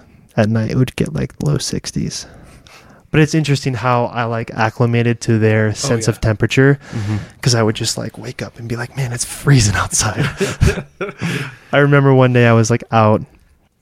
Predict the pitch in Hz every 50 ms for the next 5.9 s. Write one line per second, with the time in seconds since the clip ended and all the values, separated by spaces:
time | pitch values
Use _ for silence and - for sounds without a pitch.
0 | _ _ _ - 143 131 - 131 120 117 - 123 120 - - 120 117 117 117 117
1 | 117 120 117 117 - 120 113 104 120 113 117 113 110 113 110 104 117 107 113 110
2 | 110 110 107 - - - 117 110 110 107 104 - - - 208 208 143 113 107 104
3 | 104 107 107 104 101 131 - _ _ _ _ _ _ _ 214 135 117 113 - -
4 | - 117 117 131 147 - - - - - _ _ _ _ _ _ _ _ _ _
5 | _ _ _ _ _ 127 120 117 113 113 117 110 104 110 - - 95 -